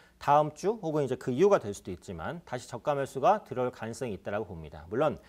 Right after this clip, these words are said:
당장 올라간다는 거 아니에요. 그리고 한국에서도 지금 코로나 일구 확진자 수가 좀 갑자기 급격하게 는 감이 있어요. 이게 확 줄어들기는 어때요? 쉽지는 않아요. 그죠? 어쨌든 시간이 필요하고,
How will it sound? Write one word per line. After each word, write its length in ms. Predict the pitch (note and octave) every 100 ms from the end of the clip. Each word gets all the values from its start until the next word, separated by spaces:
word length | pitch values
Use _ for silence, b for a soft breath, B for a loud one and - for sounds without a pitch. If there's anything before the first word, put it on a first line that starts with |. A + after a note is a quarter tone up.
| b b b
당장 340 | - F#3+ B3 C#4+
올라간다는 460 | F3 F3+ E3+ D#3
거 80 | E3
아니에요. 400 | F#3 E2 D2+ F2+ - _ _ _ _ _ _ _ _ C#3
그리고 120 | D3+
한국에서도 720 | A#3 A#3+ A3 G3+ F#3 F#3 F3
지금 200 | B2+ B2
코로나 280 | A3 A#3+ G#3+
일구 140 | F#3
확진자 320 | F3+ G3+ F#3+
수가 640 | E3+ - C#3+ C#3 C#3 E2 -
좀 80 | F#2+
갑자기 440 | - D#3+ - C#4+ G#3+
급격하게 480 | D3 B3+ - G3+
는 200 | B2+ F3+
감이 260 | F#3+ B2 A#2
있어요. 400 | F2+ - D#2 D#2 _ b b
이게 200 | D3 D#3+
확 260 | F#3+ - D4
줄어들기는 640 | - F3 F3 E3+ D3 D#3
어때요? 500 | D3+ - F#2 F2+ E2+ _ _
쉽지는 400 | - - B3 G#3+
않아요. 300 | F2 E2+ D2+
그죠? 180 | G#2+ D#3+ _
어쨌든 340 | A2+ C#3+ F3 D#3+
시간이 340 | - A3 G3
필요하고, 800 | F#3+ - G#3+ F3 D#3+ F#3+ G#3